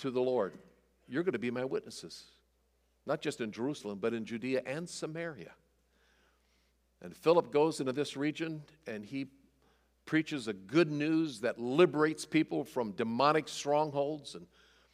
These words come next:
heals them from diseases and presents Jesus Christ and the power of eternal life through Jesus. And great rejoicing takes place in Samaria.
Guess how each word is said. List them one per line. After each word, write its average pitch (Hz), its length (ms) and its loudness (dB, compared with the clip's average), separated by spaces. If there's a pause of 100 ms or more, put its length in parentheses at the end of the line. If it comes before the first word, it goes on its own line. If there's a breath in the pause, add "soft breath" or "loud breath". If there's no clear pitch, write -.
(100)
heals 180 500 8
them 151 160 2
from 123 220 -2
diseases 151 720 2
and 107 180 -8 (120)
presents 135 560 0
Jesus 135 560 -4
Christ - 600 -8 (1400)
and 101 80 -10
the 101 60 -4
power 123 560 4
of 101 80 -6
eternal 117 480 -2
life 104 580 -6
through 113 200 -6
Jesus. - 760 -12 (800)
And 101 240 -6
great 131 440 4 (100)
rejoicing 117 760 -4
takes 92 300 -6
place - 580 -8 (140)
in 101 100 -10
Samaria. 82 460 -10